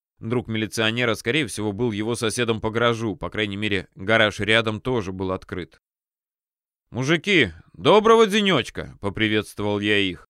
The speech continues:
Участковый, в этот момент возившийся с карбюратором, резко повернулся и стукнулся головой о капот. «Ать!» — вскрикнул он и растер место ушиба, продолжив шутливо. «Ты че пугаешь-то? Мы с Алексеичем люди не молодые, сердце может не выдержать».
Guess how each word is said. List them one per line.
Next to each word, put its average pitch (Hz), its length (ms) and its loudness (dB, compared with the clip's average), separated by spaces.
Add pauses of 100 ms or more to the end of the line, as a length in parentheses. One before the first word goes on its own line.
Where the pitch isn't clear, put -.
(200)
Участковый, 98 640 0
в 90 80 -6
этот 101 220 -6
момент 107 320 -4
возившийся 104 560 -4
с - 80 -12
карбюратором, 120 640 0
резко 123 300 0
повернулся 131 580 -2
и 120 80 0
стукнулся 131 560 -6
головой 110 520 2
о - 20 -2
капот. 110 500 -2 (920)
«Ать!» — 175 500 4
вскрикнул 110 540 -2
он 135 180 4
и - 20 2
растер 113 340 2
место 113 300 -2
ушиба, 135 380 -2
продолжив 110 520 0
шутливо. 101 520 -4
«Ты 185 160 2
че 196 160 0
пугаешь-то? 135 680 0 (200)
Мы 185 200 2
с - 80 0
Алексеичем 208 580 2
люди 180 240 0
не 175 80 0
молодые, 123 720 2
сердце 147 420 0
может 151 300 0
не 185 100 4
выдержать». 135 640 2